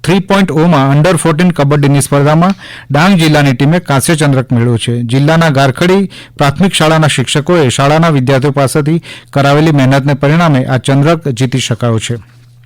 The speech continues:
ઇન્ડિયન પ્રીમિયર લીગ આઈ પી એલ ટી ટ્વેન્ટી ક્રિકેટમાં આજે રાજસ્થાન રોયલ્સ અને ગુજરાત ટાઇટન્સ વચ્ચે મેચ રમાશે. જયપુરના સવાઈ માનસી સ્ટેડિયમ ખાતે મેચ સાંજે સાડા સાત કલાકે શરૂ થશે.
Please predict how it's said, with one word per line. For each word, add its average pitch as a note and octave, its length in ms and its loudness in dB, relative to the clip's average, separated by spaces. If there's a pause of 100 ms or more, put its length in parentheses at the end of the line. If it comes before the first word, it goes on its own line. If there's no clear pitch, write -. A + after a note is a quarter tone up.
(720)
ઇન્ડિયન E3+ 320 2 (380)
પ્રીમિયર F#3 320 2
લીગ E3+ 220 2
આઈ C#3+ 120 2
પી D3 140 -2
એલ G3 100 2
ટી F3+ 160 -2
ટ્વેન્ટી F3+ 260 0
ક્રિકેટમાં C3+ 480 0
આજે C3+ 180 2
રાજસ્થાન D3+ 500 2
રોયલ્સ D#3+ 320 2
અને C#3+ 140 2
ગુજરાત B2+ 280 0
ટાઇટન્સ C3 440 -2
વચ્ચે D#3+ 200 -2
મેચ C3 260 0
રમાશે. B2 420 -2 (400)
જયપુરના F3 400 2
સવાઈ E3 320 2
માનસી D#3 380 2
સ્ટેડિયમ C3+ 320 0
ખાતે D3+ 320 0
મેચ C#3+ 340 -2
સાંજે B2+ 320 -2
સાડા C3 280 0
સાત - 540 -4
કલાકે B2 360 -2
શરૂ A#2 260 -4
થશે. A2 340 -8